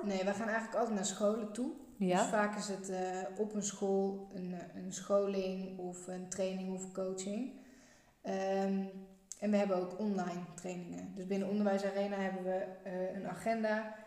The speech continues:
Speaker 1: met twee, drie activiteiten in de week. Die zijn online en daar kunnen docenten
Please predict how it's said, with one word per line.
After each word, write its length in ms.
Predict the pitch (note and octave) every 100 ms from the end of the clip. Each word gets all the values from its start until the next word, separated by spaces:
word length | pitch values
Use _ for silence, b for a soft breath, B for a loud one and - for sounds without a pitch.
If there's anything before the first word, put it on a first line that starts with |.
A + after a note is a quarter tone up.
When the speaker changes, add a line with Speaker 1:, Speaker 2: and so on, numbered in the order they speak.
| B
Speaker 1:
met 240 | G3 F#3+ F#3+
twee, 240 | G3 G3
drie 240 | G3 G#3
activiteiten 680 | F#3+ - F#3+ F#3+ F#3 F#3 F#3+
in 60 | F#3
de 60 | F#3
week. 420 | G3+ G#3+ - -
Die 100 | F#3+
zijn 160 | F#3
online 440 | F#3 F3+ F#3+ G#3+ G#3+
en 60 | G3
daar 80 |
kunnen 520 | G3 G#3 G3 G3 G3 G3
docenten 480 | F#3 G#3+ G#3 G3